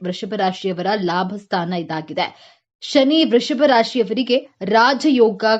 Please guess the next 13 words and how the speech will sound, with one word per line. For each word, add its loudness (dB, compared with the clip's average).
ಕಾರಕನಾಗಿದ್ದಾನೆ. -6
ಧರ್ಮ -4
ಮತ್ತು -6
ಕರ್ಮ -8
ಸಾಧಕ -6
ಶನಿ. -10
ಈ 6
ಶನಿ 2
ಗ್ರಹದ 0
ಆಶೀರ್ವಾದ 0
ನಿಮ್ಮ -2
ಮೇಲೆ -2
ವರ್ಷ 2